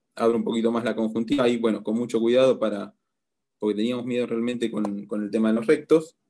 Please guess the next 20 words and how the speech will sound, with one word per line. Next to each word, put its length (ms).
Bueno, 160
ahí 80
se 100
ve 80
perfecto 460
la 80
escleromalacia 760
que 120
tiene 520
en 80
la 140
parte 260
media. 420
Bueno, 260
se 120
hace 200
la, 360
la 120
sutura 380
del, 580